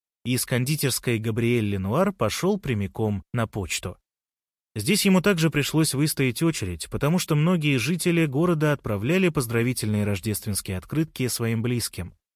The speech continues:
Но терпение сыщика было вознаграждено. После того, как почтальон внимательно прочитал надпись на его удостоверении,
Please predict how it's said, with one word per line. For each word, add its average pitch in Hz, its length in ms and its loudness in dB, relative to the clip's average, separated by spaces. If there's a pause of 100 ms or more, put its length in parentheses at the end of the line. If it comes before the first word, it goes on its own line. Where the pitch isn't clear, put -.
(560)
Но 156 120 2
терпение 160 440 2
сыщика 160 520 0
было 104 480 -2 (280)
вознаграждено. 107 960 -2 (720)
После 165 260 2
того, 160 260 4
как 147 180 -2
почтальон 135 560 2
внимательно 123 560 2
прочитал 120 460 0
надпись 120 480 -2
на 110 140 0
его 113 240 0
удостоверении, 104 840 -2